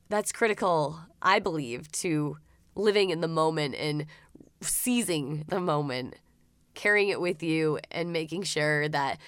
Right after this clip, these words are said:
that's something that you can reflect on later. Before I tell you what Mom really wants for Mother's Day, what she really, really, really wants, truly, and I believe this too, I'll tell you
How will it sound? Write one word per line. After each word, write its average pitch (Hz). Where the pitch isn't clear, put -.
that's 180
something 190
that 147
you 165
can 156
reflect 147
on 120
later. 87
Before 254
I 247
tell 254
you 247
what 233
Mom 220
really 214
wants 185
for 202
Mother's 160
Day, 151
what 147
she -
really, 185
really, 240
really 190
wants, 175
truly, 208
and 294
I 339
believe 440
this 175
too, 170
I'll 220
tell 220
you 214